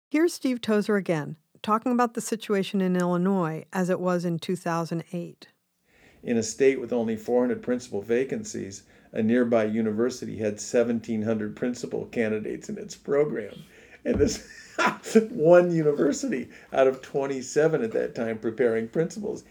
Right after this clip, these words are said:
Speaker 2: had seventeen hundred. And it wasn't even the largest in the state, because the largest in the state was an online program. So online programs became and be-, have become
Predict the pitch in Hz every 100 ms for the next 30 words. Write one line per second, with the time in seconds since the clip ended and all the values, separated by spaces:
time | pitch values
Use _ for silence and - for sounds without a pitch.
0 | - 139 131 110 - 143 135 131 127 123
1 | 131 120 113 117 117 110 - - - 135
2 | 127 147 151 143 135 120 117 123 131 127
3 | 110 117 107 107 - 139 127 - 113 110
4 | 107 113 117 143 135 113 113 107 - 113
5 | 107 104 110 113 113 107 120 135 131 110
6 | 104 107 101 - _ _ - - _ -
7 | 135 120 131 156 165 139 127 110 135 151
8 | 135 110 107 107 - 110 - 117 107 107
9 | 104 107 107 107 120 107 - - - 147
10 | 107 104